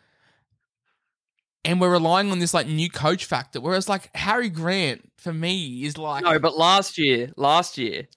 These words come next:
Speaker 2: P-, Souths were odds-on favourites to win the whole thing. So last year, Cook goes in the first round. I'm just saying,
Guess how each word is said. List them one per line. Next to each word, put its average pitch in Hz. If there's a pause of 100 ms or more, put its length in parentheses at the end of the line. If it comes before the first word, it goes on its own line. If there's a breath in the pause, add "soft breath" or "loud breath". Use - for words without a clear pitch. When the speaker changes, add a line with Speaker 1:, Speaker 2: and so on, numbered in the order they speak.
(140)
Speaker 2:
P-, -
Souths 160
were 147
odds-on 131
favourites 120
to 120
win 120
the 117
whole 80
thing. - (400 soft breath)
So -
last 156
year, 147
Cook -
goes 135
in 127
the 120
first 120
round. 113
I'm 156
just 180
saying, 147